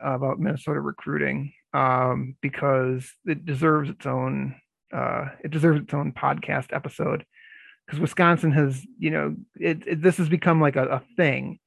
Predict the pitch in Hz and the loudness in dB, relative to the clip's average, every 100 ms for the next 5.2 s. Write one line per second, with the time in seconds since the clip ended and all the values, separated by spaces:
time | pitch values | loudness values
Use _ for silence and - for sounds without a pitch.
0 | _ _ - _ _ 151 160 147 139 147 | _ _ -20 _ _ 6 8 8 4 0
1 | - 151 151 151 143 143 135 151 139 139 | 0 0 0 0 0 -2 -4 -2 0 0
2 | 147 147 160 147 139 147 _ _ - 175 | 0 4 4 4 0 -4 _ _ -6 -4
3 | - 190 175 151 147 143 143 151 151 135 | 2 6 6 6 6 6 4 2 2 -2
4 | - 160 143 139 139 139 160 175 165 151 | 0 0 0 0 -2 -2 -4 -8 -4 -2
5 | 147 147 | -2 -6